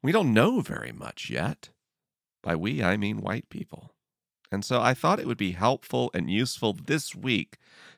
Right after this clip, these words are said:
to go back to a conversation I had recently on episode two ten of Ask Science Mike with my dear friend Tori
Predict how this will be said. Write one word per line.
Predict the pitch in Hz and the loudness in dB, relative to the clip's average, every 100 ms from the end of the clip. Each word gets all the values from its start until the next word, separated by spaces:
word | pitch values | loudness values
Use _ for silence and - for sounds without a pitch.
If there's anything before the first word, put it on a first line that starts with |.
| - | -10
to | 139 | -2
go | 127 | 0
back | 110 - 135 165 | 0 4 4 4
to | - 131 | 0 -2
a | |
conversation | - 117 107 101 - 95 90 90 | 0 -2 0 -2 0 0 0 -2
I | 85 | 0
had | 87 92 90 87 - - - _ 117 | 0 2 2 2 -2 -12 -20 _ 0
recently | 131 160 - - - 55 | 4 4 4 -2 -6 -8
on | 55 57 | -8 -4
episode | 90 - - 92 90 - | -4 -4 -4 -2 -2 -4
two | - 151 | -4 -4
ten | - - 131 123 90 | -4 -4 0 2 2
of | 60 | -2
Ask | 71 76 - | -4 -4 -6
Science | - 80 - - | -4 -4 -4 -4
Mike | 78 78 - _ - - | -2 -4 -8 _ -20 -14
with | 95 - | -8 0
my | 92 | 0
dear | - 127 139 | 0 2 2
friend | 143 98 92 90 90 - - _ - | 0 0 2 2 0 -8 -20 _ -14
Tori | - 110 110 113 107 | -4 -2 0 0 -2